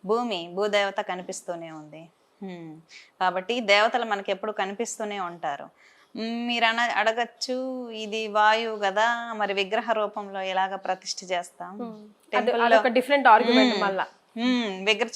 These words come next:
Speaker 1: చాలా మంది అడిగే క్వశ్చన్స్ ఇవి.
Speaker 2: హ్మ్.
Speaker 1: విగ్రహ రూపాల్లో ఎందుకు ప్రతిష్ఠ చేస్తారు? వాయువు అంటే ఈ భూమండలం ఉన్న వాయువుని అంతా కూర్చోబెట్టి మనం పూజించలేం కదా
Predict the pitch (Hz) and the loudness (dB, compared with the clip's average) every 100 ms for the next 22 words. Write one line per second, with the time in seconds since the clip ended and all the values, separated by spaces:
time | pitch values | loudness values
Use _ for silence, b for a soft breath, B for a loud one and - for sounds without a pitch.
0 | 233 220 220 226 226 220 208 196 202 202 | 4 4 2 -2 -6 -4 -4 -4 -4 -4
1 | 208 226 214 196 170 160 - 226 208 196 | -4 -6 -8 -10 -12 -14 -12 -10 -10 -12
2 | - 214 247 254 247 233 226 220 220 220 | -4 0 2 6 6 8 6 4 2 4
3 | 214 208 214 214 - 190 - - 202 196 | 4 4 0 -4 -6 -8 -8 -4 -2 -2
4 | - 185 185 254 208 - b b - 202 | -2 -2 0 -2 -4 -10 b b 4 6
5 | 220 240 226 226 254 214 214 226 226 233 | 8 6 2 2 0 2 4 4 4 2
6 | 226 214 208 202 202 214 220 214 226 220 | 2 2 2 6 8 8 4 0 -4 -4
7 | 214 226 202 196 202 185 190 208 208 220 | -4 -2 -2 -2 -6 -6 -6 -8 -8 -8
8 | - 175 165 160 160 214 254 | -8 -8 -8 -8 -6 -6 -6